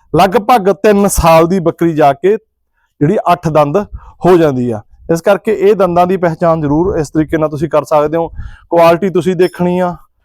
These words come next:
ਵੀ ਕਿਸ ਤਰੀਕੇ ਨਾਲ ਬਰਬਰੀ ਬੈਸਟ ਹੁੰਦੀ ਆ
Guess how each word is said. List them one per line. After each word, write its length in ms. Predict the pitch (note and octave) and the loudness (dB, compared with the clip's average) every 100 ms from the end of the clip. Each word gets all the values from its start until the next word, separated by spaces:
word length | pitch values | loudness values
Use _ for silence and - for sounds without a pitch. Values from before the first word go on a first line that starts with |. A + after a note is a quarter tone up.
| _ _ D#3+ | _ _ -4
ਵੀ 80 | E3 | 0
ਕਿਸ 200 | G3+ F#3 | 0 0
ਤਰੀਕੇ 320 | F#3+ - E3 | -4 -2 -2
ਨਾਲ 180 | D#3 D3+ | 0 2
ਬਰਬਰੀ 500 | C#3+ C3+ D3 D#3 C3 _ | 0 0 -2 -2 -4 _
ਬੈਸਟ 320 | C3 C3+ - | -2 -2 -2
ਹੁੰਦੀ 340 | C#3+ C#3+ C#3 C#3+ | -4 -2 0 0
ਆ 160 | C#3 | -2